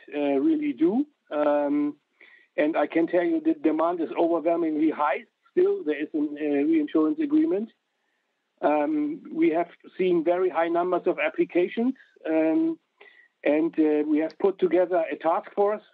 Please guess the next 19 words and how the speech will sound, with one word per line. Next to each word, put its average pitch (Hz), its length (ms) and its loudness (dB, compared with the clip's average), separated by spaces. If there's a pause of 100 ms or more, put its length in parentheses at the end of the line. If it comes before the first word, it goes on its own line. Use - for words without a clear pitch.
(180)
uh, 160 380 -2
to 165 140 2
underwrite 180 480 0
this 180 200 0
business 190 380 2 (100)
by 151 380 0 (480)
recruiting 185 640 2
really 190 300 0
colleagues 175 400 -2 (100)
all 185 240 2
over 185 200 0
the 175 120 -2
organization 170 960 0 (180)
and, 156 380 0
um, 147 420 0
different 359 380 0
to 349 260 2 (580)
twenty-eight, 180 680 0 (280)
um, 160 680 0